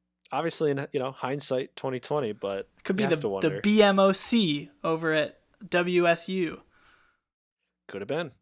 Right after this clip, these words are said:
Speaker 1: Could have been. Well, in a city renowned for their architecture, food, and culture, the one thing in Chicago that lacked respect was their baseball teams.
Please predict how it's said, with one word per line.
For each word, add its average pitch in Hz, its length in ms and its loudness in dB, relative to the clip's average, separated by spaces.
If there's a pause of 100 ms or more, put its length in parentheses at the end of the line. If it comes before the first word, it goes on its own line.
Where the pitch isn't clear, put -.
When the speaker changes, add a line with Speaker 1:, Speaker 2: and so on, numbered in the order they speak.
(100)
Speaker 1:
Could 95 140 -14
have 92 60 -16
been. 107 240 -8 (1120)
Well, 135 220 4
in 143 60 0
a 135 60 -2
city 196 340 -2
renowned 120 560 -2
for - 100 -8
their 101 220 -4
architecture, 143 800 -4
food, 139 520 -2
and 110 140 -8
culture, 107 600 -6 (100)
the 104 100 -6
one 117 300 -2
thing 135 220 -6
in 135 80 -6
Chicago 120 560 -6
that 113 180 -16
lacked 113 340 -6
respect - 580 -6
was 101 180 -8
their 92 120 -8
baseball 92 580 -8
teams. - 500 -16